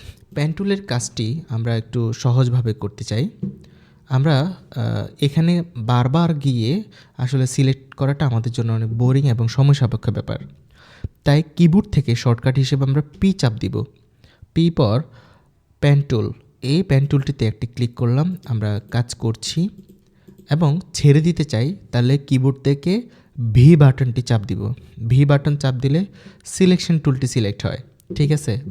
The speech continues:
ভি for সিলেকশন টুল। আবার যদি স্টার্ট করতে চাই, তাহলে আবার পেন টুল, দেখুন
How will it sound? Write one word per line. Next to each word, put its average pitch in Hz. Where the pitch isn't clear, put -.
ভি 131
for 139
সিলেকশন 160
টুল। 107
আবার 156
যদি 151
স্টার্ট 113
করতে -
চাই, 120
তাহলে 139
আবার 135
পেন 139
টুল, 165
দেখুন 147